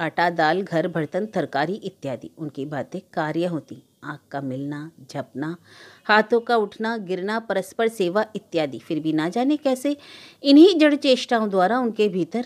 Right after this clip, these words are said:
रस छलकता रहता था गुप्त रूप से। क्या लिखूं, कुछ भी तो प्रकट नहीं। सब कुछ एकदम छिपा हुआ, साधारण, प्रचलित प्रतिदिन का। कला के लिए उनकी कहानी में स्थान भी है। कला को छिपाना ही कला है या नहीं,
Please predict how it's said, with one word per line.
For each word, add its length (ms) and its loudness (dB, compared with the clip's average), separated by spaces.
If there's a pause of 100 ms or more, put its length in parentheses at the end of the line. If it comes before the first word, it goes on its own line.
रस 260 -4
छलकता 420 -6
रहता 360 -8
था 220 -20 (280)
गुप्त 260 -10
रूप 160 -10
से। 200 -20 (160)
क्या 160 -12
लिखूं, 340 -10
कुछ 260 -6
भी 80 -6
तो 100 -4
प्रकट 320 -10 (100)
नहीं। 140 -20 (840)
सब 440 4
कुछ 280 -4 (120)
एकदम 420 -2
छिपा 320 -6
हुआ, 240 -2
साधारण, 540 -2
प्रचलित 520 -4
प्रतिदिन 500 -4
का। 180 -18 (340)
कला 240 -2
के 180 -12
लिए 260 -8
उनकी 340 -10
कहानी 420 -4
में 140 -4
स्थान 440 -6
भी 180 -8
है। 120 -4 (680)
कला 280 6
को 140 -2
छिपाना 460 0
ही 160 -4
कला 320 2
है 200 -4
या 140 0
नहीं, 320 -2